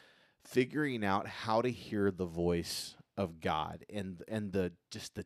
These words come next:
teaching that these guys give is just top-notch fire. So I'd recommend go back and listen to that. And for that matter, uh,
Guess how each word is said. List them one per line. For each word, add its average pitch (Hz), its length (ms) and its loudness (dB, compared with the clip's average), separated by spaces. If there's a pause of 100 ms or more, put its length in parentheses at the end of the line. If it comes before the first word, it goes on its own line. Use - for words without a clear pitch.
teaching 101 500 -4
that 85 220 -2
these 87 180 -6
guys 82 400 0
give 82 320 -4
is 87 220 -4
just - 340 -10
top-notch 87 960 -2
fire. - 640 -8
So 85 260 -2 (220)
I'd 131 100 10
recommend 147 380 8
go 120 100 12
back 113 200 6
and 98 100 -2
listen 104 240 -2
to 123 80 2
that. 139 260 4 (340)
And 131 140 4
for 127 100 4
that 120 220 6
matter, 113 420 4
uh, 101 320 2